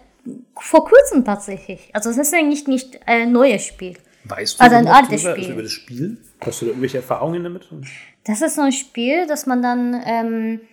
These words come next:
Speaker 1: so Haltestelle hat, äh, die tatsächlich auf, auf der Realität, ähm,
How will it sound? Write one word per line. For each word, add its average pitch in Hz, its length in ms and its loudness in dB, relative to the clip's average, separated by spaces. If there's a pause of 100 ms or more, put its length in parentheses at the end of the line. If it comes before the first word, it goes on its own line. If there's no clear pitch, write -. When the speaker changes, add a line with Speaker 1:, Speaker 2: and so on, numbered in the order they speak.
(280)
Speaker 1:
so - 240 -6
Haltestelle 247 800 0
hat, - 260 -6 (340)
äh, 208 360 0
die 220 560 -6 (260)
tatsächlich 262 640 0
auf, 202 160 -4 (120)
auf 214 140 0
der 208 120 -2
Realität, 202 760 -4
ähm, 185 460 -6